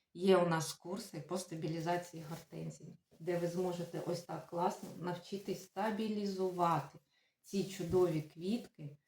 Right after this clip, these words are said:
а потім іще і фарбувати навчитесь, якщо захочете, і прийдете на курси по фарбуванню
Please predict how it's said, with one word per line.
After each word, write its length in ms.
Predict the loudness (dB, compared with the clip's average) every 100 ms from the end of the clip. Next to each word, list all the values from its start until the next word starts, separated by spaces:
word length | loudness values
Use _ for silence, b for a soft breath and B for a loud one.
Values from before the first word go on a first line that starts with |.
| _ _ _
а 100 | -6
потім 500 | -2 2 2 2 -4
іще 300 | -6 -10 -6
і 140 | -4 -4
фарбувати 760 | -4 -6 -2 0 0 -2 -6
навчитесь, 540 | -14 -14 -16 _ -20 -20 _
якщо 320 | -10 -8 -8
захочете, 640 | -6 -4 0 0 -2 -12 -10
і 60 | -6
прийдете 540 | 2 2 2 0 -2
на 120 | -2
курси 440 | -4 -8 -10 -10 -10
по 140 | -8
фарбуванню 720 | 4 6 6 8 10 10 10